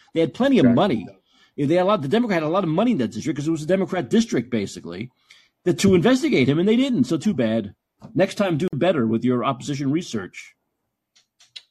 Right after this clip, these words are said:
Speaker 1: That's
Speaker 2: Wow.
Speaker 1: the question. Why didn't they find out about it sooner? I think that's even a better question. You know,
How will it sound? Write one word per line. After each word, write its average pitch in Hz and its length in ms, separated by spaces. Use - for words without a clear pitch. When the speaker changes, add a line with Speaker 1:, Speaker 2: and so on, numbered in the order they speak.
Speaker 1:
That's 214 180
Speaker 2:
Wow. - 60
Speaker 1:
the 190 60
question. 196 440
Why 165 240
didn't 190 160
they 170 120
find 151 300
out 156 160
about 127 260
it 113 80
sooner? 156 480
I - 40
think 190 140
that's 170 180
even 143 180
a 123 60
better 123 260
question. 113 680
You 123 100
know, 95 320